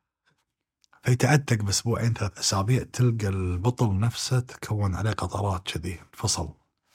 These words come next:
فتروح أنت تمسح القطرات هذه، وهكذا. لين يتعتق من ال-، الماي كلش يعني.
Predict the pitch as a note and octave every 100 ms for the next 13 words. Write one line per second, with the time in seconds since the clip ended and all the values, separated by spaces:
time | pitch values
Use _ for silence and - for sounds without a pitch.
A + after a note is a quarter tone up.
0 | - _ _ _ - - A2+ - A#2 -
1 | G#2+ - - - - - - - - -
2 | C#3 G#2 F#2+ - - - - _ _ _
3 | _ _ - D3+ D#3+ C#3 - C3+ - C3+
4 | A#2 C3 B2 A2 - G#2 A2 A#2+ B2 G2+
5 | - _ _ _ - G#2 D2+ - - D2+
6 | -